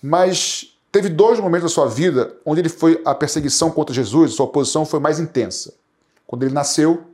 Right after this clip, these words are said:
saiu a ordem para matar os primogênitos, ele teve que se esconder, e na sua morte. Com a igreja, a mesma coisa. As maiores perseguições foram no início da igreja, Atos dos Apóstolos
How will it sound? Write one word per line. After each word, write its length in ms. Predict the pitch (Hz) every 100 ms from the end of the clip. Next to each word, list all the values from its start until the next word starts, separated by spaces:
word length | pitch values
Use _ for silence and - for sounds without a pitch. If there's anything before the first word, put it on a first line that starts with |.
| _ _ _ _ _
saiu 260 | - - 131
a 60 | 131
ordem 260 | 139 123
para 120 | 123 131
matar 180 | 127
os 80 | 120
primogênitos, 760 | - 135 117 127 151 147 - - -
ele 100 | 110
teve 160 | 120
que 60 | -
se 60 |
esconder, 420 | 117 - 117 117 135 _ _ _ _ _ _ -
e 60 |
na 100 | 143
sua 180 | 143 151
morte. 520 | 131 80 - - - _ _ _ _
Com 160 | - 156
a 60 |
igreja, 340 | 143 127 165 165
a 40 |
mesma 240 | 151 175 165
coisa. 280 | - 113 107
As 60 |
maiores 220 | 120 156
perseguições 500 | 165 - 156 139 131
foram 180 | - 127
no 60 | 123
início 200 | 143 156
da 60 | 165
igreja, 320 | 135 135 127
Atos 160 | 123
dos 80 | 120
Apóstolos 520 | - 107 117 - -